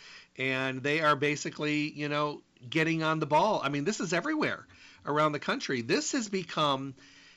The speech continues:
as important and as, uh, incredible and as well known as it was before. I have to say that a lot more people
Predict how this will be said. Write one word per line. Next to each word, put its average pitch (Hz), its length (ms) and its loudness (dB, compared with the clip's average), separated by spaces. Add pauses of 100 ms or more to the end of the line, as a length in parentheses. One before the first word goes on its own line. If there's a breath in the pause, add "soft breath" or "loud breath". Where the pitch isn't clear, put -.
(140 soft breath)
as 175 180 4
important 220 540 2
and 185 160 4
as, 147 140 -2
uh, 147 240 0
incredible 165 800 2
and 139 180 0
as 135 140 -2
well 160 320 2
known 156 240 2
as 131 120 -4
it 131 80 -4
was 139 260 0
before. 131 640 -2 (480 soft breath)
I 147 120 -2
have 165 240 2
to 143 100 -6
say 160 380 0
that 127 360 0
a 135 80 2
lot 143 440 2
more 143 240 -2
people 123 560 -4